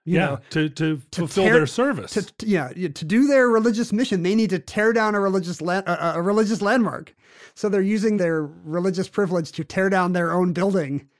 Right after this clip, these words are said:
Speaker 1: and sell it off for parts.
Speaker 2: You know, that's not uncommon. Actually, you'll, you'll see a lot of churches with declining membership who have pursued a kind of social justice or community service,
Speaker 1: Right.
Speaker 2: uh, ministry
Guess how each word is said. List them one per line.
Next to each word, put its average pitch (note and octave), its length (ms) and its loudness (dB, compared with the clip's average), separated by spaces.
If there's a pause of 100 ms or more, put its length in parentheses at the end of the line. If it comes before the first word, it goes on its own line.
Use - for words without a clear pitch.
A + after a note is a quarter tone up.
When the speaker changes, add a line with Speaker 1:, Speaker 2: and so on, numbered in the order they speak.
(300)
Speaker 1:
and D3 160 -6
sell F3+ 240 0
it F3 80 0
off E3+ 180 0
for D3 120 -4
parts. D#3+ 420 -4
Speaker 2:
You F3+ 80 2
know, A3+ 80 2
that's G3+ 240 0
not A#3 180 0
uncommon. F3+ 640 -2 (200)
Actually, D3 440 0
you'll, C3+ 340 -2
you'll D3 140 0
see D3 200 -2
a C#3 80 0
lot C3+ 200 0
of C#3 200 -4
churches C3+ 440 -4
with A#2+ 160 -6
declining C3+ 840 -4 (360)
membership C3+ 760 -4 (360)
who C3+ 140 -4
have B2 160 -4
pursued C#3+ 420 -2
a B2+ 60 -2
kind C3 200 -4
of A2 80 -10
social C3+ 340 -4
justice B2 520 -6
or A2 100 -8
community B2+ 600 -4
service, C3 560 -4
Speaker 1:
Right. C3 240 -8 (160)
Speaker 2:
uh, B2 440 -4
ministry A#2 840 -4